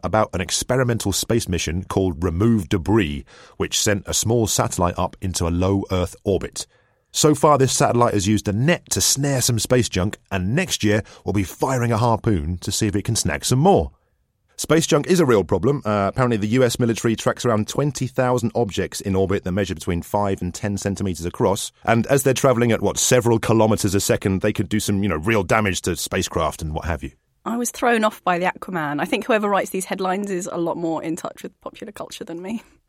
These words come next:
Speaker 1: That may be the case, Shamini, but let's see how you get on with this next headline. "Dive-bombing hummingbirds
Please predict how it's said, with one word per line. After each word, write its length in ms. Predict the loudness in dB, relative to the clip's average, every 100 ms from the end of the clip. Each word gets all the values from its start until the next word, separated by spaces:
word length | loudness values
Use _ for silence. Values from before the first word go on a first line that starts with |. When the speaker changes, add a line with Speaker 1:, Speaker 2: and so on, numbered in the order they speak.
| _
Speaker 1:
That 140 | -4
may 200 | 2 6
be 100 | 6
the 80 | 6
case, 260 | 6 4 4
Shamini, 460 | 4 4 2 0 0
but 100 | 0
let's 320 | 2 2 0
see 160 | 0 2
how 120 | 4
you 120 | 4
get 140 | 2 2
on 100 | 2
with 120 | 2
this 180 | 0 -2
next 320 | -2 -2 -2
headline. 520 | -4 -2 -6 -8 -14 _ _ _ _ _ _ _ 2
"Dive-bombing 640 | 4 4 4 2 2 2
hummingbirds 880 | 2 2 2 2 2 0 0 -2 -4